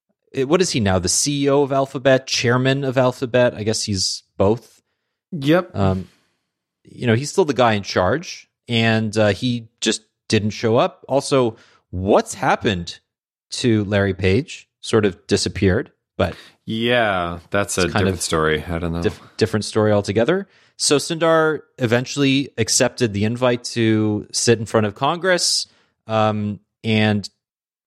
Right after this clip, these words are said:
Speaker 1: fielded a whole bunch of questions around, um, data privacy, um, political bias within Google,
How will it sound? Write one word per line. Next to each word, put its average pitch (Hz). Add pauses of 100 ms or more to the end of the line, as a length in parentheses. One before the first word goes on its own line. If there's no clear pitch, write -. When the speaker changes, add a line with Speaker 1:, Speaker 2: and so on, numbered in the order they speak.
(640)
Speaker 1:
fielded 143
a 113
whole 190
bunch 160
of 110
questions 107
around, 101 (340)
um, 95
data 139
privacy, 131 (380)
um, 90 (300)
political 123
bias 107
within 104
Google, 139